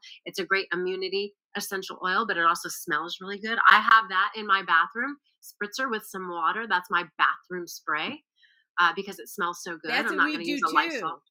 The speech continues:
Speaker 2: Yeah,
Speaker 1: Yeah,
Speaker 2: so we
Speaker 1: yeah.
Speaker 2: do all
Speaker 1: So
Speaker 2: those things. We have our sprays, we have our diffusers, um, and, you know, you listed off antibacterial, antifungal, anti-,
Speaker 1: Yeah.
Speaker 2: um, microbial.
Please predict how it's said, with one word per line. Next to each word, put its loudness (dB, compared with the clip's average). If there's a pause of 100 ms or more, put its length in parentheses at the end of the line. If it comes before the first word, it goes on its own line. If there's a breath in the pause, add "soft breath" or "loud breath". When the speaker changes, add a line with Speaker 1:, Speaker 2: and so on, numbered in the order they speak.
(120)
Speaker 2:
Yeah, 4
Speaker 1:
Yeah, 2
Speaker 2:
so -10
we -8
Speaker 1:
yeah. -4
Speaker 2:
do -8
all 4
Speaker 1:
So -2
Speaker 2:
those -6
things. -12
We -8
have -6
our -12
sprays, -8 (260)
we -6 (100)
have -2
our -12
diffusers, -8 (440)
um, -2 (160)
and, -4 (200)
you -8
know, -4
you -8
listed -8
off -4 (120)
antibacterial, -6 (100)
antifungal, -6 (100)
anti-, -2
Speaker 1:
Yeah. 0 (280)
Speaker 2:
um, -16 (800)
microbial. -2